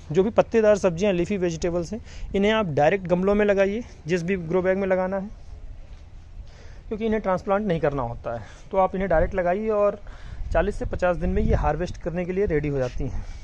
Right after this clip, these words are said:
फिर दोस्तों हम आगे बढ़ते हैं तो ये बहुत ही अच्छा टाइम है,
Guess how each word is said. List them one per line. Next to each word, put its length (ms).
फिर 100
दोस्तों 340
हम 180
आगे 240
बढ़ते 280
हैं 120
तो 100
ये 320
बहुत 420
ही 60
अच्छा 280
टाइम 260
है, 180